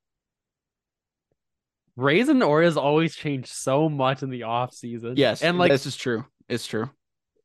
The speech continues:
Speaker 1: I'm trying to think of someone that's, you wouldn't consider a superstar. 'Cause, like, that's
Speaker 2: The
Speaker 1: the other, you, you, you said, like, "Oh, like, someone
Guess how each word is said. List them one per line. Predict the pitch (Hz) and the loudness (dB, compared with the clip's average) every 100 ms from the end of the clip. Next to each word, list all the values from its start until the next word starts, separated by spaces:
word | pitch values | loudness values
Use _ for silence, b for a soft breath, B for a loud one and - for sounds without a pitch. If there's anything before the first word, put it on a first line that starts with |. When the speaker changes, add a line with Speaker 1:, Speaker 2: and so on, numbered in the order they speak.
| - | -8
Speaker 1:
I'm | 139 | -6
trying | 139 160 170 | -4 -4 -2
to | |
think | 175 160 147 | -2 -4 -6
of | 135 | -6
someone | 135 135 | -6 -4
that's, | 135 123 147 131 | -4 -6 -14 -18
you | 120 139 | -10 -4
wouldn't | 139 139 139 | 0 0 0
consider | 147 135 131 127 | -4 -4 -2 -2
a | |
superstar. | 127 120 107 110 - 98 101 104 110 _ _ _ _ _ _ | -4 -8 -10 -10 -10 -10 -10 -14 -18 _ _ _ _ _ _
'Cause, | 175 | 0
like, | 180 | 2
that's | 175 233 | 6 4
Speaker 2:
The | 269 | 6
Speaker 1:
the | 185 | 4
other, | 175 165 | 2 0
you, | 190 | -4
you, | 190 226 - | -2 -2 -4
you | 180 | -6
said, | 180 170 196 | -4 0 2
like, | 175 143 | 2 0
"Oh, | 139 139 123 | -2 -2 -4
like, | 123 127 127 | -8 -10 -10
someone | - 135 135 131 135 | -6 -2 -2 -4 -10